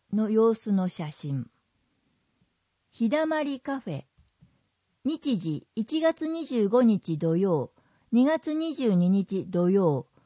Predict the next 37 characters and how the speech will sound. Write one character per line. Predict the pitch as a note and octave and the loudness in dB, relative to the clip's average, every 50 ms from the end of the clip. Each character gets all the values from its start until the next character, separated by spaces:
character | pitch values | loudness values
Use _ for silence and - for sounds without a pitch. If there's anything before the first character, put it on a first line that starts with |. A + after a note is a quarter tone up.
| _ _ _ _ | _ _ _ _
午 | - C#4+ D#4+ - | -4 -4 -2 0
前 | D#4+ C#4+ B3+ A3 G#3 | 2 2 4 4 2
十 | G#3+ C#4+ D#4 D4+ | 2 0 -4 -2
時 | A3+ A3 G3+ | -2 -4 -4
三 | - - C4 C4+ C4 B3 | -4 -2 -2 0 0 -2
十 | C4 C#4+ B3+ | -2 -6 -8
分 | - _ - F#3+ F3 D#3 - | -10 _ -4 -4 -2 -2 -4
か | - D3+ | -4 -6
ら | D3+ D3 D3+ | -6 -6 -8
正 | - - A3 G3+ F3 D3+ | -6 -6 -4 -2 -2 -2
午。 | C#3 - A2 G#2 - _ _ _ _ _ _ _ _ _ _ _ _ _ _ _ _ _ | -4 -6 -8 -10 -10 _ _ _ _ _ _ _ _ _ _ _ _ _ _ _ _ _
場 | - G#3 G#3 | -6 -6 -6
所、 | - - A#3 A3 G3+ - - _ _ _ _ _ _ _ _ _ _ _ | -4 -4 -2 -2 -2 -4 -8 _ _ _ _ _ _ _ _ _ _ _
子 | - - B3+ B3 | -4 -2 0 0
ど | D#4 D#4+ | 0 0
も | D#4+ D#4+ D#4+ C#4+ | 2 0 0 -2
文 | B3+ D4+ C#4+ C4+ A3+ | -2 -2 -2 -2 -2
庫、 | - - F3 D#3+ - - _ _ _ _ _ | -4 -4 -6 -6 -6 -8 _ _ _ _ _
ア | - A3 A3 | -4 -4 -4
ポ | - - D4+ D#4 D#4 | -2 0 2 2 2
ン | D4 C#4 | 2 2
ナ | C4 B3+ B3+ | 2 2 2
ッ | C4 | 0
シ | - - - - D#3 C#3+ | -2 -6 -10 -10 -8 -10
ュ、 | - - _ _ _ _ _ _ _ _ | -10 -12 _ _ _ _ _ _ _ _
東 | _ - A3+ A3+ C#4 D4 C#4 - - | _ -4 -2 0 0 0 -2 -4 -8
町 | - - B3 A#3+ A#3 A3 - _ - | -2 2 4 4 4 4 2 _ -6
四 | C4+ D#4 E4 D#4+ D4+ | -4 -2 -2 0 2
の | A#3+ G#3 G3 | 2 4 4
二 | G#3 A#3+ C4 B3 | 6 4 4 4
十 | A3 A3+ G3 F3 | 2 2 2 2
の | E3 D#3 D3 D3 | 2 2 0 -2
十 | D3+ E3+ F3+ F3+ | -2 0 0 0
八。 | F3+ F#3 E3+ D3+ - - - D3 C3+ - _ _ _ _ _ _ _ _ _ _ _ _ _ _ _ | -2 -4 -6 -8 -10 -10 -8 -8 -8 -10 _ _ _ _ _ _ _ _ _ _ _ _ _ _ _
そ | _ - - C#4 C#4 | _ -6 -2 0 0
の | D4 D#4+ D#4+ | 2 0 0
他、 | - - F3 C#3+ - | -2 -4 -4 -4 -6